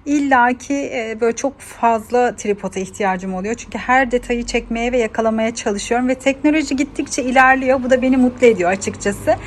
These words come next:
Ben de böyle sürekli elimin altında kullanabileceğim tripodları sipariş veriyorum. Şimdi bunu deneyeceğiz, bakalım nasıl olacak.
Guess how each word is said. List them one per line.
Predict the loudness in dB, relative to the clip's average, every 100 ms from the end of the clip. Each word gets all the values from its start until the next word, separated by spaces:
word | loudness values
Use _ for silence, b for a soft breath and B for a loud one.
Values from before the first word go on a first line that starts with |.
| B B B 6
Ben | 6 6
de | 2
böyle | 0
sürekli | 2 2 2 2
elimin | 2 4
altında | 4 4 2 0 0
kullanabileceğim | 2 4 4 2 2 2 2
tripodları | -2 -2 -2 -2 -4 -4
sipariş | -8 -2 -2 -2 -4 0
veriyorum. | 4 4 4 -2 B B B B -8
Şimdi | -6 -2 -2
bunu | 0 2 2
deneyeceğiz, | 4 4 6 4 6
bakalım | 4 6 6 6 4 2 0
nasıl | 0 0 0 4
olacak. | 4 4 6 6